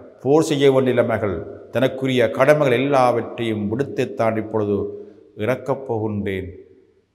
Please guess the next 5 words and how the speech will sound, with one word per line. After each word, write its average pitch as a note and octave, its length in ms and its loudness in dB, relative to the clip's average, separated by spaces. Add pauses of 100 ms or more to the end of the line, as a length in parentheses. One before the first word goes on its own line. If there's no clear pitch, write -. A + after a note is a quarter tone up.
(140)
இங்கே F#2+ 440 -8 (200)
இப்பொழுது G2+ 420 -4
நான் F2+ 400 -8
என்னுடைய G2 320 -8
எண்ணங்களை A2+ 640 -2